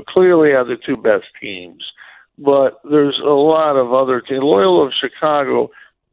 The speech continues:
as impressive a-, a-, as Baylor and Gonzaga is,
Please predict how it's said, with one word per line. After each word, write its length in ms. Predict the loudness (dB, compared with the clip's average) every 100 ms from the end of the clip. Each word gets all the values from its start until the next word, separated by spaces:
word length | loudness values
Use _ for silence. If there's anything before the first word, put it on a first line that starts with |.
| -2
as 200 | 0 0 -4
impressive 800 | -8 -8 -2 -2 0 -2 -2 -8 -6
a-, 40 |
a-, 880 | -4 -2 -4 -6 -6 -4 -4 0 0 -2
as 60 | -6 -2
Baylor 600 | 0 2 2 2 0 -4
and 220 | -6 -12 _
Gonzaga 540 | -8 -2 0 0 0
is, 60 | -2